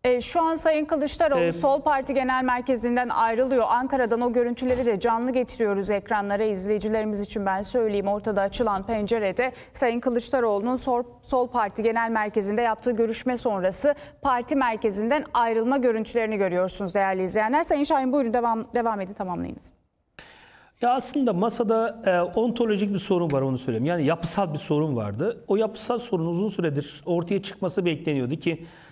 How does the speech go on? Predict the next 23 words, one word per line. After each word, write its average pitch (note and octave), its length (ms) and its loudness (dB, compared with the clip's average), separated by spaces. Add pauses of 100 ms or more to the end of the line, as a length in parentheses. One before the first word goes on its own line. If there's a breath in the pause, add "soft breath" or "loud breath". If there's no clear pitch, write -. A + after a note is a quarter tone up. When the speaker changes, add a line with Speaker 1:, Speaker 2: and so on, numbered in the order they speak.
Speaker 2:
siyaseti F3+ 520 0
yakından E3+ 420 0
izleyenler, A#2+ 480 -2
masayı F3 380 0
yakından F3 400 0
izleyenler C#3+ 480 0
bunu F3+ 180 0
görüyor D#3 300 2
idi. B2 440 0 (300 loud breath)
Ki G#3+ 120 0
ben G#3 140 2
masadakilerin F3+ 680 0
de D3 120 0
bunu C3+ 160 0
gördüklerini A#2+ 540 -2
düşünüyorum. C3+ 520 -2
Nedir G#3 500 0
ontolojik C#3 460 -2
sorun, A#2+ 420 -6 (280)
yapısal D3 400 -2
sorun C#3+ 200 -4
söyleyeyim. A#2 380 -4
Şu, - 260 0